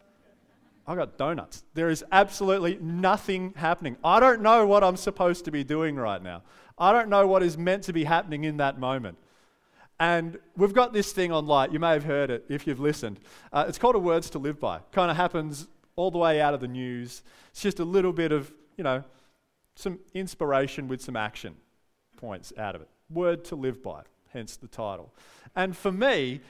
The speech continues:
if ever you hear me using Luke six thirty-one in A Words to Live By, you will know that it is because I've had that exact moment where I've heard the intro coming in and I am not prepared. Because this is my fallback. This is my, "Oh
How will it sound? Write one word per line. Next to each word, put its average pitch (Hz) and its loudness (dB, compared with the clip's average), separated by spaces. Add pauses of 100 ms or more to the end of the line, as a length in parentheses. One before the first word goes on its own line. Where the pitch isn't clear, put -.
(140)
if 240 0
ever 277 6
you 294 2
hear 226 4
me 147 -2 (300)
using 202 -2
Luke 185 0
six 175 -4
thirty-one 139 -2 (340)
in 175 0
A 170 2
Words 156 0
to 170 -6
Live 131 -4
By, 135 0 (320)
you 170 -4
will 277 -2
know 196 4 (220)
that 165 -4
it 202 2
is 208 -4
because 160 0
I've 170 2
had 180 0
that 160 0
exact 151 0
moment 160 0
where 147 0
I've 147 4
heard 196 4
the 202 0
intro 202 0
coming 160 0
in 156 -2
and 143 0
I 160 4
am 151 -2
not 160 0
prepared. 123 -4 (280)
Because 196 4
this 247 2
is 214 0
my 202 8
fallback. 190 4 (340)
This 233 4
is 226 2
my, 214 12
"Oh 262 12